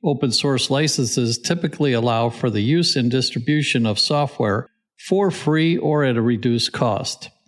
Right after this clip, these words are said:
This makes open source software more accessible to a wider range of users.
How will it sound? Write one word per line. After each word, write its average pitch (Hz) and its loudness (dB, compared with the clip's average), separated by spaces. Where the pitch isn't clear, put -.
This 135 0
makes 127 -2
open 131 0
source 127 0
software 139 0
more 117 2
accessible 139 0
to 135 -2
a 113 2
wider 110 0
range 107 0
of 95 -4
users. 123 -2